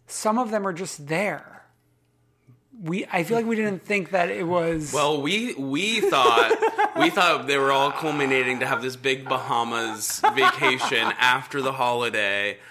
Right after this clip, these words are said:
Speaker 2: And oh my God, Barbara Kay's there, Dorinda's there. They're all gonna be there. Yeah, no, we, we were wrong.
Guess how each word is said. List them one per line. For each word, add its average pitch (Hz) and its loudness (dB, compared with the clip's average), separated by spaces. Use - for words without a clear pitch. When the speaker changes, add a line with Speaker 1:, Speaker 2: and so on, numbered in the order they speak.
Speaker 2:
And 151 -4
oh 170 -2
my 175 -2
God, 170 0
Barbara 147 -2
Kay's 151 -6
there, 107 0
Dorinda's 156 -2
there. 113 0
They're 151 0
all 160 0
gonna 165 -4
be 143 -4
there. 120 -4
Yeah, 107 -2
no, 123 -4
we, 160 -4
we 175 -10
were 214 -2
wrong. 107 -2